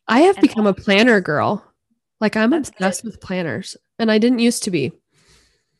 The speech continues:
Speaker 2: No, it was just last episode. We were talking about how chaotic our lives were, and we needed to buy a cheap planner.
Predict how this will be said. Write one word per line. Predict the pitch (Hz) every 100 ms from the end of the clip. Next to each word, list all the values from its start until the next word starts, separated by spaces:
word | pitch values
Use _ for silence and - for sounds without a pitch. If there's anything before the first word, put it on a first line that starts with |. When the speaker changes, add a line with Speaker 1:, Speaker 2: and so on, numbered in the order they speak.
| _ _
Speaker 2:
No, | 208 277
it |
was | 196 202
just | 214
last | 226 220
episode. | 233 233 - 170
We | 170
were | 170
talking | 190 190 180
about | 170
how | 175
chaotic | 170 - 185 190 180
our | 165
lives | 165 185 190
were, | 170
and | 160
we | 165
needed | 170 170
to | 165
buy | 165 170
a | 180
cheap | - - _
planner. | 175 175